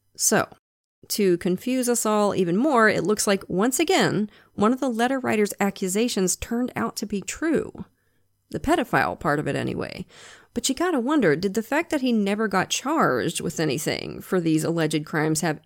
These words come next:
anything to do with his relationship with Sheriff Radcliffe? The writer was right about Mary and Gordon Massey's affair, too.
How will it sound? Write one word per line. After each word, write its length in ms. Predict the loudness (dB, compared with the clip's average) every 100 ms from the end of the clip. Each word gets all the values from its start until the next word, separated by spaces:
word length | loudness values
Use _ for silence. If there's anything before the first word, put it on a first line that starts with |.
| -2
anything 360 | 0 0 0 0
to 80 |
do 160 | 2 2
with 140 | 2
his 180 | 0 -2
relationship 640 | -2 0 0 -2 -4 -4 -4
with 100 | -4
Sheriff 380 | -2 -2 -4 -6
Radcliffe? 760 | -6 -6 -6 -6 -6 -8 -18 _ _ _ _ _ _ _
The 100 | -4
writer 340 | 0 0 0 0
was 180 | 0
right 240 | 0 0 0
about 260 | 0 0
Mary 280 | 0 0 0
and 100 | -2
Gordon 260 | -2 -2 -2
Massey's 360 | -2 -4 -4
affair, 440 | -6 -4 -2 -2 -4
too. 520 | -4 -4 -4 -6